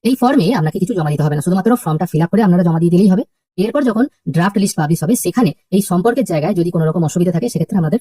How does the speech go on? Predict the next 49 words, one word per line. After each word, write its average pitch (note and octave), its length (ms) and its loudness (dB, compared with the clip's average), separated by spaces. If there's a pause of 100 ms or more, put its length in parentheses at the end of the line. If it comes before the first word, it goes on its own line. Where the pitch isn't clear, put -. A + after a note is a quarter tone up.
(140)
নোটিশ F3 200 -4
পাঠানো D#3 200 -2
হবে। D3+ 120 -6 (220)
অনেকে A3 180 2
বলছেন, A#3+ 220 4 (240)
"আমি G#3+ 220 2
আমার G#3 160 2
বাবা F3 160 0
মায়ের F#3 180 0
ডিটেল F#3 160 -2
খুঁজে E3+ 180 0
পাচ্ছি F3+ 180 -2
না, B3 40 0
আমি A#3+ 120 -2 (240)
বিবাহিত B3+ 280 2
মহিলাদের G3+ 300 4
কথা D#3 160 -4
বলছি, D3+ 160 -4
আমরা F#3 180 -2 (160)
স্বামীর B3 300 0
নাম G3+ 160 2
ধরে F3+ 160 2 (180)
এই G3 120 -4
ফর্ম G3 220 -2
ফিল F3 100 0
আপ - 80 -2
করতে - 180 -6
চাই।" D#3+ 140 -8 (540)
এবার G3 120 0
স্বামীর G#3+ 240 2
নাম A#3+ 100 4
ধরে A#3+ 120 2
আপনি G3 140 0
যদি G3 120 -2
ফিল E3 140 -4
আপ F#3 80 -2
করেন, D3+ 320 0
সেক্ষেত্রে B3+ 260 -2
আপনি G3+ 340 0 (480)
আদৌ F#3 240 0
কি C4 120 -2
ভারতের G3 280 2
নাগরিক, G3+ 380 2
সেটা F#3+ 220 -6
তো A3+ 60 -4
আপনাকে G3+ 200 -2
প্রুফ C#4+ 200 -4
করতে A#3+ 160 -6
হবে। G3 180 0